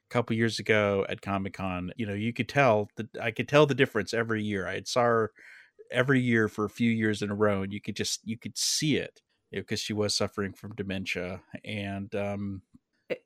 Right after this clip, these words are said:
Speaker 2: it was a challenge for her, and now that struggle is over.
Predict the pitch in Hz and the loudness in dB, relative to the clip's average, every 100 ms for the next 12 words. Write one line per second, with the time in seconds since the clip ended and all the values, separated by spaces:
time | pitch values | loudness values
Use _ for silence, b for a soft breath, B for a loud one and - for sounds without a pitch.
0 | _ 202 202 208 202 196 - 196 185 175 | _ 0 4 4 2 0 0 4 6 6
1 | 160 180 202 - - _ - 175 160 165 | 2 -2 -4 -10 -16 _ -4 -2 0 0
2 | 147 143 143 143 139 143 - - 143 131 | 0 0 -2 -2 -2 -4 -4 -4 -2 -2
3 | 127 123 104 123 - - | -4 -6 -8 -10 -10 -14